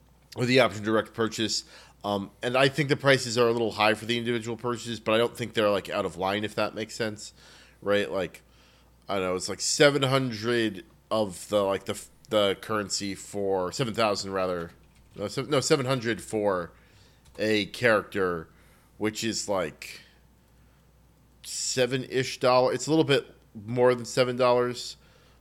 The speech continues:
um, because the, they, they do the whole kind of, like, you know, cheapest you can buy is four fifty for five dollars, et cetera, et cetera. Um, uh, but then you scale up, like, when you hit, like, twenty, you get, like, twenty-two hundred, so it's not one-to-one or whatever.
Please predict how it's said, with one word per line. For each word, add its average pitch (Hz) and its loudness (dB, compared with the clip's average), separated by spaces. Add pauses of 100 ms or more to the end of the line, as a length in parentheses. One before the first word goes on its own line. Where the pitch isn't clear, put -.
(100)
um, 87 0
because 95 -4
the, 101 -6
they, 120 -4
they 123 -2
do 123 0
the 120 2
whole 117 4
kind 110 -2
of, 95 -4
like, 101 -2 (220)
you 98 -6
know, 87 -2 (460)
cheapest 139 2
you 127 -2
can 117 -4
buy 117 6
is 107 2
four 117 -2
fifty 104 -10
for 95 -8
five 95 2
dollars, 87 0
et - -16
cetera, 78 -4
et 69 -12
cetera. 53 -12 (280)
Um, 78 -6 (640)
uh, 95 2
but 98 -8
then 117 2
you 104 -6
scale 101 0
up, 90 -6
like, 87 -6
when 98 -8
you 92 -10
hit, 98 -6
like, 87 -10
twenty, 87 -6
you 85 -8
get, 85 -6
like, 73 -10
twenty-two 82 -12
hundred, 78 -10
so 87 -6
it's - -10
not 64 -8
one-to-one 73 -12
or 65 -10
whatever. 65 -12